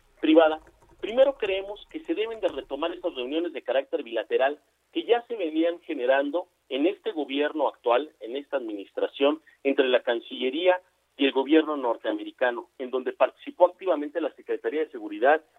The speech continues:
y Protección, eh, Ciudadana, de una manera muy activa con el señor subsecretario Ricardo, Ricardo, eh, eh, Mejía. La siguiente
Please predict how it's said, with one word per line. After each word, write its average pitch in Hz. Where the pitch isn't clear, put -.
y 123
Protección, 143
eh, 101
Ciudadana, 156
de 131
una 151
manera 143
muy 143
activa 170
con 123
el 107
señor 127
subsecretario 120
Ricardo, 110
Ricardo, 101
eh, 90
eh, 98
Mejía. 95
La 254
siguiente 196